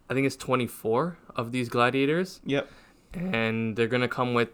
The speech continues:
Speaker 1: the supercharged Hellcat engine.
Speaker 2: Which is crazy. So, yeah,
Speaker 1: Oh.
Speaker 2: it's, it's super exclusive. They're, as, as he said, it, they're only p-, building, like, twenty-four of them. I'm reading this right off of the article.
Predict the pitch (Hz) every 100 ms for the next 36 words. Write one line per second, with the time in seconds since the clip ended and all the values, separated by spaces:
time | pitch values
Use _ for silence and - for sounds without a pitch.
0 | _ 120 110 - 139 - 135 120 - 123
1 | 127 110 101 101 98 98 - _ _ _
2 | _ - _ - 131 - - 139 120 113
3 | 113 - - - 190 175 143 - - 165
4 | 180 - 262 262 196 - - 135 135 156
5 | 156 - - 135 123 - 139 139 131 135
6 | 139 123 131 120 - - 127 127 139 -
7 | - 135 131 123 113 - 123 117 - 123
8 | 131 170 208 - - - - 143 170 175
9 | 143 143 143 147 147 139 139 127 127 135
10 | 156 190